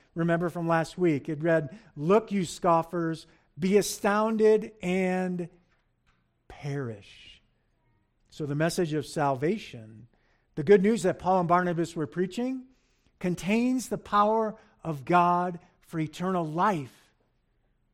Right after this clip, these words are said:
Yet these Jews in Antioch of Pisidia, because of their bold rejection, because of their bold unbelief in the Messiah, received instead the bold judgment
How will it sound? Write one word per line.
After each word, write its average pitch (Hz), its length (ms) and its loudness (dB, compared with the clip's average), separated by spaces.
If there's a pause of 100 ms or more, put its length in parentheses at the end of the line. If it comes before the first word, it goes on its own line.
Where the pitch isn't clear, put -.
(480)
Yet 143 200 -4
these 165 200 -2
Jews 147 280 -4
in 147 100 -2
Antioch 147 400 -4
of 143 60 -10
Pisidia, 131 640 -6 (480)
because 147 320 -8
of 143 80 -4
their 170 180 4
bold 143 300 -2
rejection, 117 760 -10 (460)
because 156 300 -2
of 160 60 -2
their 185 120 6
bold 170 500 0
unbelief 165 640 -2
in 165 60 -6
the 156 80 -4
Messiah, 156 600 -4 (580)
received 185 560 -2
instead 165 720 -4 (580)
the 151 80 -8
bold 151 320 -4
judgment 147 640 -4